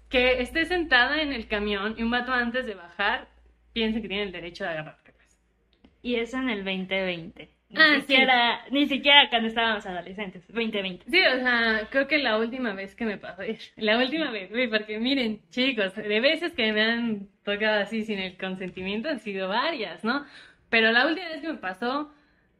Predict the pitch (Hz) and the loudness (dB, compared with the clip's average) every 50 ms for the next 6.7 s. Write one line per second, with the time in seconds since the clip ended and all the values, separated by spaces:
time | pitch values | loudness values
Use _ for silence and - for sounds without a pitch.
0 | _ _ - 240 240 233 233 233 226 233 240 240 247 285 285 - 311 - 349 349 | _ _ 0 2 2 4 4 2 2 2 0 0 -2 -4 -4 -6 -4 -2 0 0
1 | 339 349 349 339 339 320 - - 202 185 185 - 226 233 254 277 294 311 330 339 | 2 2 0 0 0 -2 -2 -2 -2 -2 -2 -4 -4 -4 -4 -4 -4 -4 -4 -4
2 | 359 403 - _ _ _ _ _ _ _ _ _ _ _ - 254 240 233 277 269 | -4 -6 -10 _ _ _ _ _ _ _ _ _ _ _ -4 -2 -2 0 -2 -4
3 | 277 294 302 277 277 269 269 277 269 - 190 185 - 185 180 190 202 233 233 - | -2 0 0 2 2 2 0 0 0 -2 -2 -2 -2 -2 0 0 0 -2 -4 -4
4 | - 214 208 208 202 208 202 196 190 190 196 220 226 233 226 226 220 208 208 202 | -2 0 2 2 2 2 0 0 0 0 0 0 0 -2 -2 -2 -2 -2 -2 -2
5 | 196 190 185 190 196 202 196 185 170 175 175 175 175 170 185 202 220 240 262 254 | -4 -4 -4 -4 -6 -8 -8 -8 -8 -8 -8 -10 -10 -6 -2 0 0 0 0 -2
6 | - - 202 190 185 185 185 190 190 208 240 285 349 | -6 -10 -10 -8 -8 -8 -8 -6 -6 -4 -2 -2 -4